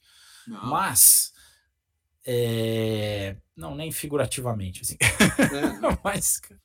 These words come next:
Speaker 1: Pensar em tudo que você
Speaker 2: mas
Speaker 1: deixa de ter com isso, pelo amor de Deus.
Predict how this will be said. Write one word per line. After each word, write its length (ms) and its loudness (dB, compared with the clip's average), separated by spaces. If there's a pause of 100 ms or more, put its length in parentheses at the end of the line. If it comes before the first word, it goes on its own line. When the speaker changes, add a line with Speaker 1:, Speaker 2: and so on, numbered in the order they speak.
Speaker 1:
Pensar 440 -4
em 40 -8
tudo 220 2
que 60 -4
você 100 2
Speaker 2:
mas 220 2
Speaker 1:
deixa 180 2
de 140 -10
ter 320 -14
com 160 -20
isso, 240 -20
pelo 240 -20
amor 140 -20
de 100 -20
Deus. 160 -20